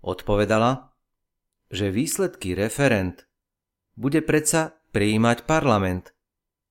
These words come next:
A dodala, ktorý parlament by sa odvážil postaviť proti vôli ľudu?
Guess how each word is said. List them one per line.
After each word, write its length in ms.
A 160
dodala, 640
ktorý 340
parlament 800
by 140
sa 180
odvážil 720
postaviť 560
proti 320
vôli 320
ľudu? 320